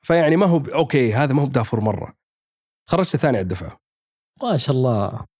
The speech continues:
Speaker 2: ما شاء الله.
Speaker 1: فيعني سبق الغشيم والحقه كان الوضع.
Speaker 2: ما شاء الله.
Speaker 1: إيه.
Speaker 2: ولما تخرجت وقتها، إيه جاء موضوع التخصص في بالك؟ يعني اللي أعرف كنت، كان عندك اهتمام بالكمبيوتر وقتها.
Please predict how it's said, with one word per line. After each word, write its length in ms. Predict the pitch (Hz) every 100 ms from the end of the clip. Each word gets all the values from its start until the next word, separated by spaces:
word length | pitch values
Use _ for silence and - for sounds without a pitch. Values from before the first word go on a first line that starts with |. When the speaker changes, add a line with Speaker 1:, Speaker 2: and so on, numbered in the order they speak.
| _ 120
Speaker 2:
ما 140 | 117
شاء 80 | 113
الله. 20 |
Speaker 1:
فيعني 520 | 117 113 113 113 110
سبق 280 | 104 139 131
الغشيم 320 | 113 110 120
والحقه 200 | 107 92
كان 320 | 87 82 78 80
الوضع. 280 | 82 - -
Speaker 2:
ما 220 | 180 175
شاء 180 | - 107
الله. 280 | 95 95 -
Speaker 1:
إيه. 320 | - - _ _ _ _ -
Speaker 2:
ولما 200 | 147 180
تخرجت 420 | - 156 160 -
وقتها، 200 | 165 185
إيه 60 | 180
جاء 160 | 170
موضوع 300 | 135 127 131
التخصص 360 | 107 113 123 113
في 120 | 101
بالك؟ 360 | 113 104 98 104
يعني 340 | 101 104 123 _ _ _ -
اللي 160 | 123 160
أعرف 180 | 165 127
كنت، 340 | 151 127 151
كان 220 | 147 151
عندك 140 | 156 131
اهتمام 320 | 113 139 131
بالكمبيوتر 520 | 113 120 117 110 101
وقتها. 420 | 101 - 101 110